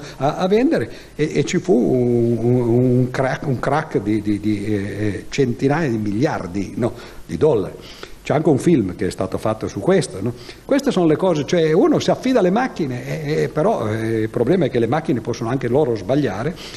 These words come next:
e macchina a prova di, di errore non, non ci sono e non ci possono essere. E soprattutto la, la cosa peggiore di tutte, nel momento in cui, eh, arriva una macchina che non solo pensa come un uomo, ma pensa più di un uomo,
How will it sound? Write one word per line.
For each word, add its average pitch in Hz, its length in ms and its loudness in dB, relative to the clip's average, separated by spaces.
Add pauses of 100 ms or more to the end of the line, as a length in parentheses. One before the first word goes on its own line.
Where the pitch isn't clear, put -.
(160)
e 151 120 2
macchina 156 420 0
a 117 60 2
prova 147 320 4
di, 120 180 0
di 120 80 4
errore 139 400 4
non, 117 240 0
non 139 220 2
ci 165 100 0
sono 214 260 2
e 120 60 0
non 135 240 0
ci 139 120 -4
possono 113 360 -4
essere. - 300 -8 (460)
E 339 200 0
soprattutto 269 800 2
la, 127 220 4
la 127 160 4
cosa 160 240 2
peggiore 131 360 2
di 107 120 0
tutte, - 340 -2 (480)
nel 175 160 4
momento 254 380 4
in 240 100 4
cui, 120 560 4
eh, 107 280 0
arriva 135 600 2
una 143 200 4
macchina 104 560 -4
che 135 200 2
non 175 220 2
solo 254 260 4
pensa 196 520 0
come 123 560 0 (100)
un 107 120 -6
uomo, 82 300 -6 (460)
ma 135 140 0
pensa 240 320 2
più - 500 4
di 107 80 -2
un 87 140 2
uomo, 69 280 -6